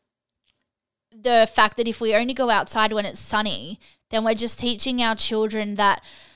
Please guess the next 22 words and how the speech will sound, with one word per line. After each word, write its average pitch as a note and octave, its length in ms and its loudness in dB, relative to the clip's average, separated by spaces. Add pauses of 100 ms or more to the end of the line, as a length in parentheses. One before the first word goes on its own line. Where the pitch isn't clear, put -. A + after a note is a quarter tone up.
(180)
you - 180 -4
know, A#3+ 120 2
there's A3 260 2
that G#3+ 220 4
message G#3+ 600 0
and G#3+ 120 -2
that G3+ 160 0
undertone G#3+ 540 -4
that F#3 120 -4
we're G#3+ 120 0
teaching A#3 580 -2
children G#3 800 -2 (300)
that A3+ 160 4
we A#3 80 4
can A#3 220 0
only A#3 320 0
do A3 180 -4
things A3+ 380 -4
when G#3+ 180 -2
things G#3+ 300 -4
are G3+ 40 -4
perfect. A3 920 0